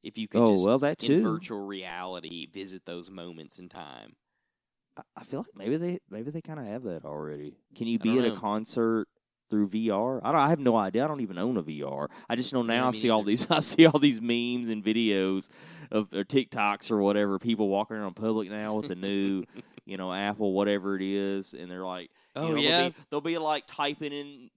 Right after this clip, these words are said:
Speaker 2: thin air or, like, look like they're checking, like, text messages in thin air because the way the, the, uh, I'm not sure what the brand. I think it's an Apple brand, a Google or something.
Speaker 1: Wow.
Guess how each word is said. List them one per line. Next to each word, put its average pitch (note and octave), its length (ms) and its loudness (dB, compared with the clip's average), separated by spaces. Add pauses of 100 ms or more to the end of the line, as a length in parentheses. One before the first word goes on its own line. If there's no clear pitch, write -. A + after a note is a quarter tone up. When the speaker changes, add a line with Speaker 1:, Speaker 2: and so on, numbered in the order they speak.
(140)
Speaker 2:
thin C3+ 280 -4
air C3 720 -2
or, A#2 60 2
like, A#2 220 4
look C3+ 120 4
like C3+ 160 4
they're A#2+ 100 0
checking, A#2+ 520 0
like, G#2 200 -4
text C3 320 -4
messages B2+ 560 -4
in G#2+ 100 -12
thin B2 200 -6
air A#2+ 180 -4
because B2+ 380 -2 (260)
the A#2+ 80 0
way D3+ 240 8
the, A2+ 400 6
the, G#2 500 4 (380)
uh, B2+ 80 -10 (100)
I'm C3 440 -12
not B2 160 -12
sure B2 160 0
what G#2+ 80 -2
the F#2+ 80 -6
brand. D2+ 340 -8
I D#2+ 40 -8
think B2+ 180 -2
it's - 120 -4
an F2+ 60 -12
Apple D#2 320 -8
brand, D2+ 400 -4
a E2 60 -8
Google G2 500 6
or F2 100 6
something. F2 400 -4
Speaker 1:
Wow. C#3+ 600 -2